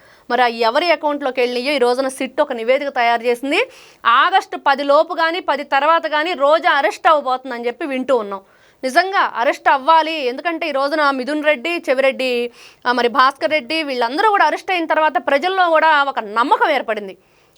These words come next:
అంతకుముందు వరకు కూడా వాళ్ళంతా ఎదురు చూశారు. ఐదు సంవత్సరాల్లో ఒక దుర్మార్గుడు పరిపాలన చేస్తే ఏ విధంగా ఉండిద్దంటే ఇంత భయంకరంగా ఉండిద్దా అంటే వీళ్ళకి తెలుసు. ఈ రోజున మద్యం కుంభకోణం చూస్తున్నాం,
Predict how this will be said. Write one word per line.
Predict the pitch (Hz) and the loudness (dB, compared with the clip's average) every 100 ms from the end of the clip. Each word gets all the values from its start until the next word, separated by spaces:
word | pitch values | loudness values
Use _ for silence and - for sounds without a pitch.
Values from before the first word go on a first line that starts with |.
| - | -4
అంతకుముందు | 247 262 277 311 | 0 0 2 2
వరకు | 370 330 277 | 2 2 0
కూడా | 330 | 0
వాళ్ళంతా | 302 262 269 302 | 2 0 0 -2
ఎదురు | 311 277 403 | 0 0 0
చూశారు. | 370 294 247 190 185 | -2 -2 -2 -4 -4
ఐదు | 208 285 320 | -2 0 -2
సంవత్సరాల్లో | 320 269 320 403 370 349 311 | -2 0 0 2 2 2 0
ఒక | 269 247 | -2 -4
దుర్మార్గుడు | 208 277 359 370 320 | -4 0 2 2 0
పరిపాలన | - 254 285 330 339 294 | -2 -2 2 0 0 -4
చేస్తే | 269 277 269 | -6 -4 -4
ఏ | 240 254 | 0 0
విధంగా | 311 294 285 254 | 0 0 0 0
ఉండిద్దంటే | 240 220 226 233 269 240 240 262 - - - | -2 -4 -4 0 0 2 0 -4 -8 -20 -12
ఇంత | 233 269 403 403 | -6 -2 0 2
భయంకరంగా | 285 269 339 370 320 294 254 | 2 2 0 0 0 2 0
ఉండిద్దా | 233 208 190 - _ _ _ _ - | 0 -6 -8 -10 _ _ _ _ -6
అంటే | 285 403 | 0 0
వీళ్ళకి | 349 294 | 2 0
తెలుసు. | 277 320 381 440 - - _ _ _ _ _ _ - | 0 0 2 0 -2 -8 _ _ _ _ _ _ -2
ఈ | |
రోజున | 240 277 330 | 0 0 0
మద్యం | 269 220 339 | -2 -2 -2
కుంభకోణం | 359 311 302 269 233 | -2 0 0 0 -4
చూస్తున్నాం, | 220 208 190 | -6 -8 -12